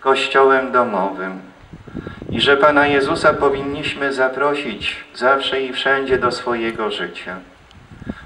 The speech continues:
On wprawdzie nieustannie przychodzi, jest obecny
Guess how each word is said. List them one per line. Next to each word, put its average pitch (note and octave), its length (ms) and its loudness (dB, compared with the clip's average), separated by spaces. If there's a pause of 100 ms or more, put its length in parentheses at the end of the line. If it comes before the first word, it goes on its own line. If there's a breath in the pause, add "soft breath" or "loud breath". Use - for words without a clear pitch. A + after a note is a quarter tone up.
(120)
On D3 140 0
wprawdzie C#3+ 440 4
nieustannie C#3 920 2
przychodzi, G2 760 -2 (1000)
jest A#2+ 200 -2
obecny A#2 680 0